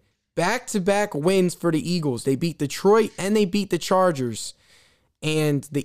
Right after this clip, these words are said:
Eagles are now sitting there at four and five through nine weeks. Not bad for their schedule. Not bad. And now here comes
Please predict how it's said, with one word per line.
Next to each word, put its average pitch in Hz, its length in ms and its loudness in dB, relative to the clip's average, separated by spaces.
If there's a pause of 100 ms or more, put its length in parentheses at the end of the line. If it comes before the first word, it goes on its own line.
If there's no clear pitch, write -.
Eagles 185 320 2
are 165 80 4
now 160 200 2
sitting 175 400 2
there 143 240 0
at 143 180 -2
four 202 400 4
and 196 120 2
five 190 440 2
through 151 220 -2
nine 147 380 0
weeks. - 500 -6 (200)
Not 320 220 -2
bad 277 380 0 (680)
for 202 140 0
their 190 120 2
schedule. 127 560 -2
Not 202 280 0
bad. 139 340 0 (1500)
And 143 200 2
now 196 300 2
here 180 260 2
comes 170 640 -2